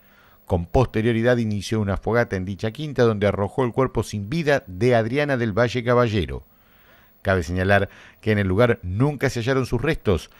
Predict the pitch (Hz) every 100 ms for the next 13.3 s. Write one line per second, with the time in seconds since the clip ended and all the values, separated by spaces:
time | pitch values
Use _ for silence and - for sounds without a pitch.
0 | - - 95 104 90 107 113 107 - 113
1 | 107 104 90 101 92 - 113 104 95 127
2 | 113 - - - 87 131 120 123 110 113
3 | 131 127 - 131 101 69 62 - - _
4 | _ _ _ - 117 - 123 113 120 107
5 | - 131 143 127 107 110 107 113 117 113
6 | 107 101 107 107 92 117 110 117 - 104
7 | 107 101 110 127 131 98 69 - _ _
8 | _ _ _ - 80 78 110 104 101 90
9 | 104 127 110 107 - - - 104 110 104
10 | 101 104 87 127 123 117 120 110 104 -
11 | 135 135 131 - 104 95 - 127 117 117
12 | 113 117 123 147 95 85 76 - _ -
13 | 123 147 120